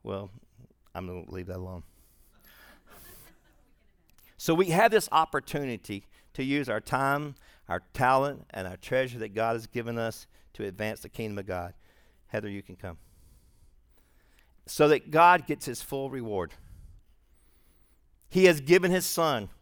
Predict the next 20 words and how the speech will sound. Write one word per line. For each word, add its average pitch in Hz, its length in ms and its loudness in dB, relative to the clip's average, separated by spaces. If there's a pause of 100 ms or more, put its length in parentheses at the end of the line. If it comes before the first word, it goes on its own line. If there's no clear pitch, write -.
What 139 180 4
more 131 580 6 (680)
could 113 340 -2 (140)
he 98 320 -8 (180)
give? 80 220 -8 (4000)
Jesus 175 460 4
gave 180 280 6
his 170 180 -4
life 170 380 8
so 147 180 0
that 127 120 0
we 160 160 2
could 160 160 0
have 143 240 2
life. 127 280 4 (300)
What 139 320 8
more 131 640 4 (760)
could 156 240 2
he 139 140 0
give? 120 360 -6